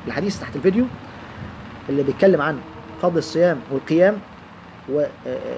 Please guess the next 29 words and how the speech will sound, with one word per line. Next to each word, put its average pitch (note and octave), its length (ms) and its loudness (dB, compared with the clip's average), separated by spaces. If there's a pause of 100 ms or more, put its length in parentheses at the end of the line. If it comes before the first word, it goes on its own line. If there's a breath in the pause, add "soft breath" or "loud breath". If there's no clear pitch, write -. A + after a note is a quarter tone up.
(220)
وإزاي E3+ 360 8
الناس D#3 200 2
دي D#3+ 80 -2
هتصل F#3 360 0
والناس D3+ 180 2
دي D#3+ 80 0
التانية D#3+ 240 2
هتحرم. G#3+ 420 2 (440)
هكتبه E3+ 220 0
لكم F#3+ 100 -2
تحت - 180 -6
الفيديو، F3+ 320 4 (600)
لا، A2+ 140 -4
يعني، B2 140 -6
لعلكم D3 360 4
لما C#3+ 200 -2
تقرأوه D3 360 0 (680)
تنشروه F3 360 6 (320)
ونشروا E3+ 300 0
هذا D3+ 80 4
العلم D#3+ 160 4
فيه E3 140 -2
ثواب E3 320 4
عظيم. C#3+ 300 0 (140)
ومن B2+ 100 -4
لا-، D3+ 300 2
من C#3+ 100 -2
علم E3 260 2
علماً D#3+ 260 0